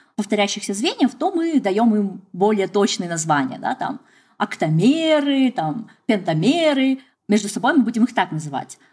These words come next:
Но, по сути, есть мономер и есть полимер. Если мы можем посчитать до десяти, иногда мы говорим олигомеры. Это очень удобно, когда вы начинаете изучать свойства вещества,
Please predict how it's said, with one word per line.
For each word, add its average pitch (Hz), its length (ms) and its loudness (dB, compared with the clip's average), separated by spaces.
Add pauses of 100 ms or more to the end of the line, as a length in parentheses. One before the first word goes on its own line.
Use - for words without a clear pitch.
Но, 220 600 2
по 214 80 0
сути, 269 520 -2 (160)
есть 208 320 -2
мономер 185 400 -2 (420)
и 381 320 -2
есть 214 440 -4 (260)
полимер. 202 380 0 (420)
Если 262 260 2
мы 240 120 6
можем 214 280 2
посчитать 185 440 -4
до 180 60 -4
десяти, 220 380 -6 (380)
иногда 208 280 0
мы 359 120 2
говорим 214 340 -4
олигомеры. 202 560 -2 (320)
Это 247 200 -2
очень 277 240 4
удобно, 262 680 2
когда 202 460 -2
вы 220 100 0
начинаете 214 720 -2
изучать 190 560 -2 (240)
свойства 202 540 -2
вещества, 165 640 -4